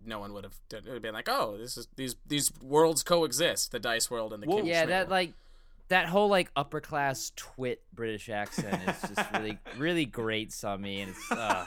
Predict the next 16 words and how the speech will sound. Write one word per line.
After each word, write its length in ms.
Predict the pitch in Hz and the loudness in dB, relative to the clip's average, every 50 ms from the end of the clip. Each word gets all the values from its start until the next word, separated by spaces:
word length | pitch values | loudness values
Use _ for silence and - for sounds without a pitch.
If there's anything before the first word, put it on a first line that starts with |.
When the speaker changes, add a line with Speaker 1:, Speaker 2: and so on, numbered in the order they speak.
| - - - | -2 -4 -4
Speaker 3:
it's 300 | 226 208 - - - - - - - - | -6 -8 -10 -8 -6 -6 -6 -6 -4 -2
Speaker 1:
Yeah, 100 | - 127 | 0 0
it's 80 | 131 - | 2 2
such 140 | - 180 175 | 2 2 2
a 60 | - | 0
lazy 400 | 151 123 127 131 131 131 131 131 | 0 0 0 0 0 0 -2 -2
character. 520 | - - 131 117 117 117 - - 113 107 101 - - - - - - - - - - - - - - - - - - - - - - - | -2 -2 -2 -2 -2 -2 -4 -4 -4 -4 -4 -6 -10 -14 -20 -20 -20 -20 -20 -20 -20 -20 -20 -20 -20 -20 -20 -20 -20 -20 -20 -20 -14 -8
Speaker 3:
Yeah, 480 | - 151 151 151 147 143 139 135 131 127 | -4 0 2 4 6 8 8 6 6 4
it 220 | 120 127 139 139 | 2 0 -2 0
is. 320 | 143 139 135 127 120 107 131 | 0 0 0 -2 -4 -6 -8
It's, 220 | 139 131 - - | -8 -8 -10 -10
it's 280 | 127 - 143 117 - - | -8 -8 -8 -8 -8 -12
too 260 | - - 151 143 127 | -10 -8 -6 -4 -4
easy, 440 | 120 117 117 113 107 113 117 117 113 | -4 -4 -4 -6 -6 -6 -4 -4 -4
and, 240 | 113 113 110 90 85 | -4 -6 -8 -10 -12
and 360 | - 123 120 117 113 107 | -12 -10 -10 -10 -10 -12